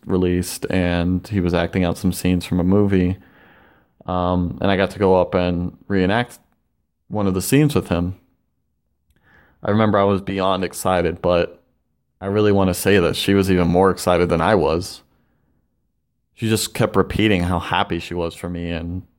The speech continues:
smiling at me. Now, I'm not dwelling on it, well,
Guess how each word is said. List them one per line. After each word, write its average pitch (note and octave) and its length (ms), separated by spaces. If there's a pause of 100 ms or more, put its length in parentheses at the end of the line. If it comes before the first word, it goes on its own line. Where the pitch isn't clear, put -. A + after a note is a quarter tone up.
smiling F2 640
at D#2+ 180
me. F2 220 (1500)
Now, G2+ 120
I'm G2 100
not G2 140
dwelling F#2+ 380
on E2+ 160
it, E2+ 180 (220)
well, F2+ 400